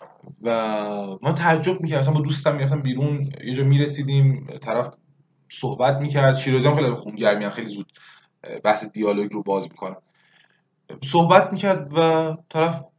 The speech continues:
اون لحظه می‌خواد خودشو معرفی کنه، شهرش رو نمیگفت و می‌گفت من تهرانی ام و فلان. نمی‌دونم چرا، شاید اینو باید تو همون قضیه،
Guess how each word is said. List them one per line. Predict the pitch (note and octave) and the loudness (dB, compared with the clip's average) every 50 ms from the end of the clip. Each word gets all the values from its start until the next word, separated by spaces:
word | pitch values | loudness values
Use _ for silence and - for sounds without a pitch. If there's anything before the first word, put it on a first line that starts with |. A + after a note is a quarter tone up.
| _ - | _ -4
اون | D3+ D#3+ | 0 4
لحظه | D#3+ D3+ D3+ D3+ C#3 C#3 D3+ D#3+ D#3+ D3 C3+ - - _ _ _ _ _ _ _ _ _ _ _ _ - | 4 4 4 2 -2 -2 0 0 0 -2 -4 -10 -20 _ _ _ _ _ _ _ _ _ _ _ _ -8
می‌خواد | C3 C3+ D3+ | -4 -2 -2
خودشو | D3+ D3+ D3+ C#3 C#3 C#3 | -2 -2 -4 -2 0 2
معرفی | C#3 C3 B2+ C3 B2+ - - C3 | 4 4 4 2 0 -4 -8 -10
کنه، | - - C3 C3 C#3 D3+ E3 E3+ E3+ | -8 -4 -2 0 2 2 2 2 2
شهرش | E3 - - - D#3 D#3+ D3+ | 0 0 0 0 0 0 -2
رو | C#3 D3+ E3 | -2 0 0
نمیگفت | E3 E3+ F3 E3+ D3+ A#2+ A2 G2+ G2 - - - | 2 2 4 4 4 2 2 0 -4 -8 -10 -12
و | F#2+ | -12
می‌گفت | G2+ - A2+ A#2+ A#2 | -10 -8 -10 -10 -6
من | B2 A#2+ A#2+ A#2 A2+ | -6 -8 -8 -8 -10
تهرانی | - - G2+ F#2+ G2 G2+ G2 F#2+ G#2 A2+ A#2 | -12 -12 -12 -10 -10 -10 -10 -10 -10 -8 -8
ام | G#2+ G#2+ A2 G#2+ | -8 -8 -8 -10
و | G#2 | -10
فلان. | G2 - F#2 F2+ F2+ F#2 - _ _ _ _ - - - - - _ _ _ _ - | -12 -14 -14 -14 -14 -16 -20 _ _ _ _ -20 -20 -20 -20 -20 _ _ _ _ 0
نمی‌دونم | C3 D3 E3+ F#3+ G3+ G#3 G3 E3 D#3 D3+ C#3 C3 B2+ | 4 6 6 8 8 8 6 6 6 4 4 4 2
چرا، | C3 - C3+ B2 A#2+ A#2 | 0 -2 -4 -2 -2 -2
شاید | A2+ - C#3 C#3 | 0 2 2 2
اینو | C#3 D3 D#3 D#3+ D#3 | 2 4 4 4 8
باید | D3 D3 D3 D3 C#3+ C3+ | 8 8 8 6 4 0
تو | C3+ C3+ | 0 0
همون | C3+ D3+ D#3 D#3 D#3 D3+ | 2 2 2 2 2 2
قضیه، | - C#3 C3+ C3+ B2+ C3+ C#3+ D3 D3+ D3+ D3 | 2 2 2 2 2 2 2 2 2 2 0